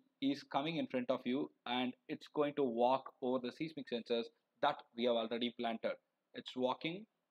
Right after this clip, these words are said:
and I'll show you where exactly the sensors are plotted, and you can see that the moment it nears,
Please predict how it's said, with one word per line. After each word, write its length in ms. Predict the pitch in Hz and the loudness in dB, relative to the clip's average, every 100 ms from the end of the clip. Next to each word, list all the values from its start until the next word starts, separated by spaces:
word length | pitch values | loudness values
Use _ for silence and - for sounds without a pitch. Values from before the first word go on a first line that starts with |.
| _ - | _ -4
and 400 | 123 123 117 113 - _ _ _ _ | 0 0 0 -4 -10 _ _ _ _
I'll 160 | 135 135 | 2 4
show 140 | 190 | 6
you 120 | 196 127 | 6 6
where 220 | 139 156 | 4 4
exactly 380 | - 135 135 127 | 4 0 2 -2
the 100 | 123 | -2
sensors 340 | 123 123 127 | -2 -2 0
are 100 | 120 - | 0 2
plotted, 360 | 113 165 180 | 2 4 2
and 120 | 135 | 2
you 80 | 131 | 2
can 160 | 135 131 | 2 0
see 160 | 208 | -2
that 300 | 160 135 147 - _ _ _ - | 4 4 4 -2 _ _ _ 10
the 100 | 139 | 10
moment 380 | 160 214 233 | 10 6 4
it 120 | 170 - | 0 -2
nears, 540 | 139 165 185 139 147 | -2 6 10 10 8